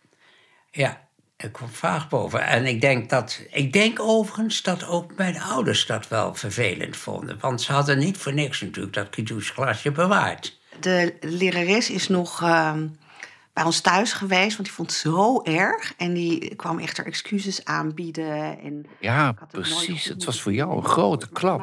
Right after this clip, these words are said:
Speaker 2: mijn herinnering zat
Speaker 3: En wie
Speaker 2: zelf
Speaker 3: troostte
Speaker 2: veel
Speaker 3: jou?
Speaker 2: mee dan jullie.
Speaker 3: Je lerares.
Speaker 2: Ik geloof dat ik me vooral heel erg schaamde en dat het me wel goed uitkwam dat iedereen het heel snel weer vergat.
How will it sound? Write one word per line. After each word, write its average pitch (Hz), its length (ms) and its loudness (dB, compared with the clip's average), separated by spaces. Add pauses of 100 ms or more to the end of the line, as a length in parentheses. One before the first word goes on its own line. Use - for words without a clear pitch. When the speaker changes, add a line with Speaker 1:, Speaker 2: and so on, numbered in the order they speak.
(100)
Speaker 2:
mijn 196 160 -14
herinnering 220 540 -14 (420)
zat 196 200 -16 (340)
Speaker 3:
En 127 120 -2
wie 147 100 4
Speaker 2:
zelf 147 120 -6
Speaker 3:
troostte 190 340 0
Speaker 2:
veel - 80 0
Speaker 3:
jou? 73 260 0
Speaker 2:
mee - 160 -14
dan 165 180 -20
jullie. 170 400 -20 (460)
Speaker 3:
Je 113 120 -2
lerares. 120 720 4
Speaker 2:
Ik 160 260 -4
geloof 190 340 4
dat 185 200 -8
ik 190 120 -6
me 196 120 2
vooral 185 340 4
heel 196 240 4
erg 165 340 2
schaamde 180 600 2
en 143 220 0
dat 156 160 -2
het 160 140 -8
me 175 120 0
wel 165 140 4
goed - 280 -2
uitkwam 170 380 4
dat 151 140 -4
iedereen 160 360 -4
het 156 120 -6
heel 165 160 -2
snel 156 480 2
weer 143 200 -2
vergat. - 540 -6